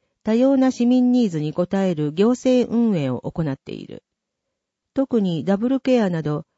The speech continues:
複合的課題への支援体制が先進的な取り組みとして注目されている。ダブルケア支援窓口を設置するにあたり、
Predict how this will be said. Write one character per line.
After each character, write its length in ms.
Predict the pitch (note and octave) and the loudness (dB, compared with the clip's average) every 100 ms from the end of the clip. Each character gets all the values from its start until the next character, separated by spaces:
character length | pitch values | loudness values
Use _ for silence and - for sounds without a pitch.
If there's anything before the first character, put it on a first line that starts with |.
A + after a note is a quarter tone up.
| _ | _
複 280 | - G#3 C4 | -6 0 2
合 220 | C4 C4 | 4 4
的 280 | B3 A#3 A3+ | 2 -4 -4
課 160 | A3+ G#3+ | -2 0
題 260 | A3+ A3+ | 2 2
へ 80 | A3 | 0
の 120 | F3+ | 0
支 200 | D3+ F#3+ | -2 0
援 160 | G#3+ A#3 | 0 0
体 200 | A#3 A3+ | 0 -2
制 220 | - F3 | -2 -4
が 160 | D3 C3 | -2 -4
先 240 | - G3+ | -2 -2
進 240 | G#3+ A#3 A3+ | -2 -4 -2
的 280 | A3 - | -4 -2
な 140 | G3+ F#3+ | -2 -2
取 220 | F#3 G3+ | -2 -2
り 20 | |
組 180 | - G3 | -2 -4
み 60 | F#3+ | -2
と 140 | F3+ | -4
し 100 | E3 | -4
て 180 | - E3 | -8 -8
注 260 | - F#3 | -4 -2
目 200 | F#3 F3 | -2 -4
さ 160 | - D#3+ | -6 -6
れ 120 | D3+ | -6
て 120 | - | -6
い 140 | C3 B2+ | -8 -8
る。 180 | D2 - _ _ _ _ _ _ _ _ _ _ _ | -14 -18 _ _ _ _ _ _ _ _ _ _ _
ダ 100 | F#3 | -4
ブ 140 | F#3 B3+ | 0 2
ル 120 | C4+ | 0
ケ 220 | - B3+ | 2 2
ア 60 | F3+ | 0
支 240 | - G#3 | -2 0
援 180 | A#3 A#3 | 2 4
窓 240 | A#3 A#3 | 2 2
口 300 | A3 G#3 - | 2 0 -2
を 60 | D3+ | -6
設 200 | - E3 | -4 -6
置 120 | - G#3 | -4 -4
す 140 | G#3+ | 0
る 80 | G#3 | 0
に 160 | F#3 | 0
あ 80 | C3+ | -2
た 160 | - C#3 | -4 -6
り、 240 | C#3 D3 | -6 -10